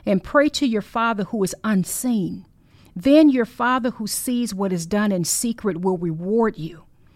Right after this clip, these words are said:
And when you pray, do not keep on babbling like the pagans, for they think they will be heard because of their many words.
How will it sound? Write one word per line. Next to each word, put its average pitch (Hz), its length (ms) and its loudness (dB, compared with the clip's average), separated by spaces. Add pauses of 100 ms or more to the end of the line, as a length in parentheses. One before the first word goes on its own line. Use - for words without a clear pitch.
(400)
And 208 180 6
when 277 200 10
you 269 100 8
pray, 277 400 -2
do 226 160 0
not 247 240 0
keep 262 260 0
on 233 160 2
babbling 214 500 0
like 190 220 -4
the 196 60 -6
pagans, - 640 -6 (320)
for 202 180 0
they 240 160 6
think 247 240 2
they 226 120 2
will 214 120 0
be 180 140 -2
heard 196 520 0
because 202 320 -4
of 170 120 -4
their 190 100 0
many 180 300 0
words. 175 600 -2